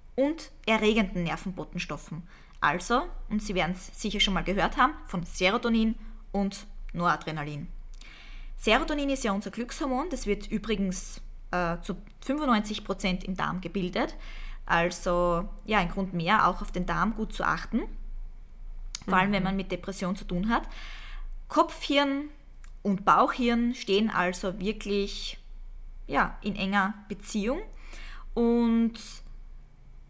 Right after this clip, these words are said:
Speaker 1: eigentlich, man kann sagen, fast bidirektional. Also die Kommunikation verläuft in beide Richtungen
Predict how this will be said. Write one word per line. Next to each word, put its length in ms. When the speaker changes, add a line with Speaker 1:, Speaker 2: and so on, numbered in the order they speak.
Speaker 1:
eigentlich, 580
man 100
kann 180
sagen, 260
fast 260
bidirektional. 880
Also 360
die 80
Kommunikation 960
verläuft 480
in 80
beide 360
Richtungen 520